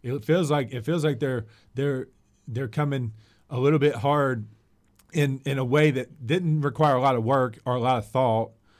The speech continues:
And I was just wondering what you thought about that whole scenario and, and what, you know, you've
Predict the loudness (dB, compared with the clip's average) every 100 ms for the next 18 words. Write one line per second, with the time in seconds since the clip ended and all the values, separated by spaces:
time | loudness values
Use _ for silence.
0 | _ _ -6 -4 -4 -4 -4 -4 -6 -8
1 | _ _ _ _ _ -4 0 0 0 -2
2 | -2 0 -2 -2 -2 -2 -2 -2 -4 -6
3 | -8 -6 -6 -6 -6 -4 -4 -4 -4 -4
4 | -6 -10 -14 _ -10 -4 0 0 -2 _
5 | _ -20 -16 -16 -4 0 2 2 0 -2